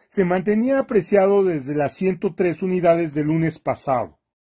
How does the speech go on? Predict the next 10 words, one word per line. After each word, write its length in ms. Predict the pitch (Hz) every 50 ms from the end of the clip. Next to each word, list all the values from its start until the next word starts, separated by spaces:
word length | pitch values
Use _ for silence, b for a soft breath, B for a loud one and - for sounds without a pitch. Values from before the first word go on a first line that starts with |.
| _
En 80 | - 220
consecuencia, 760 | - 254 254 240 - 302 254 - 254 233 226 208 165 - 220
el 100 | 220 214
peso 300 | - 208 190 180 - 202
mexicano 680 | 202 208 190 - 220 196 - - 202 196 180 175 185 185
se 140 | - 202
depreciaba 560 | 180 190 180 - 208 196 - - 277 277 277 262
ligeramente 720 | 226 202 - - 208 208 208 196 196 196 190 185 - 208
hasta 200 | 180 - - 165
las 200 | 151 147 143 127